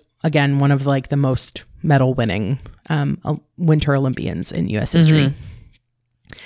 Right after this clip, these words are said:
Speaker 1: All right. Uh, question five. At age twelve, she won the New Mexico Women's Amateur. At age seventeen, she played in the Women's Open as an amateur, then a professional in nineteen seventy-seven.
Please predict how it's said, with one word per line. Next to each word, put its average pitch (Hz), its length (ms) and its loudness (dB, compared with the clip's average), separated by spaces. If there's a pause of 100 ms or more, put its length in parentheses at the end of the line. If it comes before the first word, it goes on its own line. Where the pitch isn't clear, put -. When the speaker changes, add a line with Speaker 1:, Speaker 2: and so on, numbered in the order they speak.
(600)
Speaker 1:
All - 80 -2
right. - 180 -2 (220)
Uh, 214 300 0
question 247 360 -8
five. - 280 -18
At 196 80 -18
age 175 260 -10
twelve, 294 380 0
she - 120 -6
won 226 140 -2
the 208 60 -2
New 208 160 -2
Mexico 185 420 -6
Women's 165 340 -8
Amateur. 131 420 -12
At - 160 -14
age 143 200 -2
seventeen, 262 640 0
she 220 160 -2
played 170 320 0
in 156 80 -2
the 156 80 -2
Women's 160 280 2
Open 147 240 0
as 143 120 -2
an - 80 -8
amateur, 156 500 -2
then 143 180 -2
a 139 60 -2
professional 143 680 -4
in 139 240 -2
nineteen 135 420 -4
seventy-seven. 127 680 -6